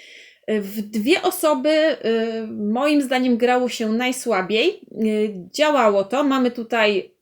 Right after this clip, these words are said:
autowyprowadzacza, który nam troszeczkę też, y, utrudnia pozyskiwanie, y, surowców, y, bądź rywalizację o nagrody psiego eksperta.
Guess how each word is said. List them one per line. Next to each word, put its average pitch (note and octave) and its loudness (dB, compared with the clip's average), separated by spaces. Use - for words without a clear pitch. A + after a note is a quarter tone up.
autowyprowadzacza, G#3+ 0
który G#3 -6
nam G3+ -4
troszeczkę G#3+ -10
też, G3+ -8
y, G3 -2
utrudnia G#3+ 0
pozyskiwanie, G3 -4
y, F3+ -6
surowców, G3+ -4
y, - -6
bądź F#3 -8
rywalizację G3 -4
o F#3 -8
nagrody F#3+ -4
psiego G3 -6
eksperta. F#3 -6